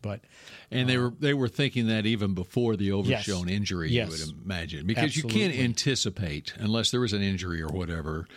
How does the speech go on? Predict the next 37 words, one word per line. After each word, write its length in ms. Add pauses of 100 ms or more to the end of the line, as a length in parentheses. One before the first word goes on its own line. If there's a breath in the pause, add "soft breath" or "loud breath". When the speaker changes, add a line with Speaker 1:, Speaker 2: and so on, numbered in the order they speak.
(420 loud breath)
Speaker 2:
I 80
mean, 140
you're, 180
you 180
were 120
preparing 600
Overshown 640
in 140
case 320
there 140
was 260
an 100
injury, 520
but 160
if 120
everybody 400
stays 380
healthy, 500 (480 loud breath)
Overshown 540
was 140
gonna 220
be 420
a 680 (200)
special 320
teams 340
guy, 600
and 800
maybe 600
if 260
you 100
figure 340
out 120
Speaker 1:
Change 260
up 140
Speaker 2:
uh, 80
Speaker 1:
defense. 480
Speaker 2:
yeah, 240